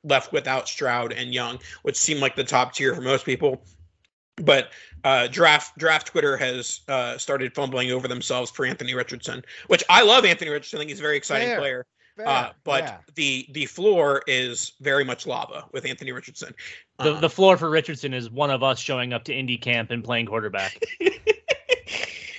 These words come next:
Speaker 1: I mean, he's a little bit taller. Um, <laughs>
Speaker 3: Well, and everyone's taller than me, so that doesn't count.
Speaker 1: <laughs> Uh, all right, and then, uh, we'll wrap up the coaching segment with Frank Reich going to the Carolina Panthers.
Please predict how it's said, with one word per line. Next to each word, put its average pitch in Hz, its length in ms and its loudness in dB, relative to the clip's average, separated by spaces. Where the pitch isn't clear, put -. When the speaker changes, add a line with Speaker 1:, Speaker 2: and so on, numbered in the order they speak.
Speaker 1:
I 160 120 -4
mean, 147 280 0
he's 339 120 4
a 262 40 0
little 311 140 2
bit - 80 2
taller. 131 380 -4
Um, 208 400 2
<laughs> - 180 -2
Speaker 3:
Well, - 260 2
and 185 140 4
everyone's 180 400 4
taller 123 200 -2
than 110 120 -10
me, 101 180 -12
so 110 180 -8
that 107 200 -6
doesn't 113 220 -8
count. 95 260 -12
Speaker 1:
<laughs> - 100 2
Uh, 135 280 4
all 160 240 8
right, 143 300 6
and 156 220 -2
then, 151 420 0
uh, 135 180 4
we'll 160 140 4
wrap 160 220 6
up 160 160 4
the 147 60 -2
coaching 160 420 -4
segment 147 680 -2
with 139 480 0
Frank 180 600 2
Reich 143 760 2
going 151 260 -4
to 165 140 -8
the 143 100 2
Carolina 156 600 2
Panthers. 151 680 0